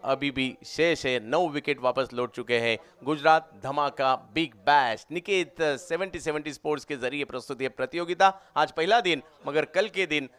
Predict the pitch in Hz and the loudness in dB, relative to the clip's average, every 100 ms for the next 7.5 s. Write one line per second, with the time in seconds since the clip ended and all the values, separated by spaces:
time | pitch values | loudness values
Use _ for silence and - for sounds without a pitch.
0 | _ 135 143 151 - 151 180 156 151 147 | _ -2 -2 -4 2 4 4 2 -2 0
1 | 139 143 135 131 139 - 135 135 135 131 | 2 0 -2 4 4 4 -2 -2 0 -2
2 | 120 120 123 113 123 170 165 175 151 156 | 0 -2 -2 -4 -4 -2 0 0 0 0
3 | 160 165 _ 123 120 - 202 202 151 147 | -2 -2 _ -2 0 2 2 2 -2 0
4 | 147 143 131 131 143 117 117 160 156 139 | 0 0 -2 0 0 2 2 2 2 -8
5 | 131 143 131 131 127 143 151 170 139 131 | -6 -6 -6 -4 -4 -4 -2 -2 4 4
6 | 113 - _ 160 156 156 139 147 139 135 | 4 -4 _ -6 -4 -6 -6 -4 -4 -4
7 | 135 147 - 135 135 | -4 -6 -8 -8 -8